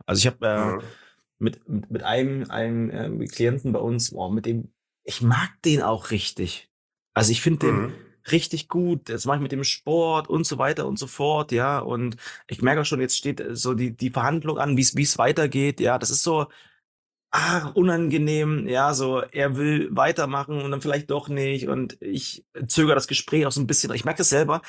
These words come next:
Speaker 1: ist richtig
Speaker 2: Mhm.
Speaker 1: unangenehm. Ich hab, ich hab's
Speaker 2: Mhm.
Speaker 1: richtig schön vermischt,
Speaker 2: Mhm.
Speaker 1: ja. Und, äh, und wenn der jetzt Nein sagt, dann entsteht halt ein komisches Gefühl, ja, und das ist so,
Speaker 2: Exakt.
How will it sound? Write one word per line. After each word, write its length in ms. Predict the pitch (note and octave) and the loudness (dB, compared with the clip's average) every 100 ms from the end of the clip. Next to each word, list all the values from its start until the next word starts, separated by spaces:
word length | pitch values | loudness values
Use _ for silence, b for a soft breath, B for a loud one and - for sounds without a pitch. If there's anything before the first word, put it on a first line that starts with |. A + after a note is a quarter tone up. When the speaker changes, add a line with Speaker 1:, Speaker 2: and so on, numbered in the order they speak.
| B B | B B
Speaker 1:
ist 160 | A#2+ | 4
richtig 200 | F3 F3 | 4 2
Speaker 2:
Mhm. 60 | A2 | 2
Speaker 1:
unangenehm. 300 | F3 A2 G2+ | 2 0 -4
Ich 60 | G#2+ | -6
hab, 80 | - | -4
ich 100 | - | -2
hab's 240 | C3+ - - | 0 0 0
Speaker 2:
Mhm. 180 | A#2+ G2 | 0 0
Speaker 1:
richtig 640 | A2+ E3+ F#3+ - F3+ F3+ - - _ | 0 -2 -2 -2 -2 -2 -4 -16 _
schön 560 | - - D3+ D3 D3 - _ | -8 2 4 4 0 -4 _
vermischt, 600 | - D3+ C3+ A2+ - - _ _ _ _ - | -6 4 6 6 2 -4 _ _ _ _ 0
Speaker 2:
Mhm. 120 | G#2+ | 2
Speaker 1:
ja. 240 | A2 C#3 - b b b _ _ | 4 2 -4 b b b _ _
Und, 560 | A#2+ A2+ A2 A2+ A2 | 2 4 2 0 -2
äh, 360 | - A2 G#2+ G#2+ - _ | -4 -4 -2 -6 -10 _
und 300 | B2+ A2+ - - - - _ _ _ _ _ _ _ _ _ - | 0 0 -2 -10 -12 -20 _ _ _ _ _ _ _ _ _ 2
wenn 160 | A2 | 4
der 120 | A2 | 6
jetzt 240 | G#2 F#2 - | 6 6 4
Nein 240 | E2 G2+ | 2 0
sagt, 320 | B2 D3 D3 | 0 0 -2
dann 100 | B2 | -4
entsteht 240 | A2+ B2+ C3 | -2 0 0
halt 100 | A#2+ | -2
ein 80 | A#2+ | -2
komisches 360 | B2+ C3 A#2 | 0 4 4
Gefühl, 440 | A#2 - C#3 F#3+ - | 2 2 4 4 2
ja, 200 | G#2 A#2 | 2 2
und 280 | - A#2 A2 | 0 0 2
das 160 | - | 4
ist 140 | - - | 4 4
so, 100 | A#2 | 2
Speaker 2:
Exakt. 160 | G2 | -2